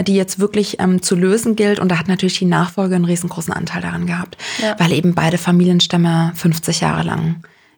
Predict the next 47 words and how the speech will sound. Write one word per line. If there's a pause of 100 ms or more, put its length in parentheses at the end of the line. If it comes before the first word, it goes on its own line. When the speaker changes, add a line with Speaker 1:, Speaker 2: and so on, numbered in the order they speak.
Speaker 1:
in
der
dritten
Generation
miteinander
gearbeitet
haben.
Ja.
Speaker 2:
Ist
ja
auch
Wahnsinn,
ne?
Fünfzig
Jahre,
du
hast
selber
vorhin
so
ein
bisschen
gesagt,
das
ist
ja
fast, (140)
als
hätte
die
eine
Generation (420)
übersprungen,
mehr
oder
weniger,
Speaker 1:
Mhm.
Speaker 2:
ne?
Weil
fünfzig
Speaker 1:
Ja.
Speaker 2:
Jahre
ist
ja
schon
echt
eine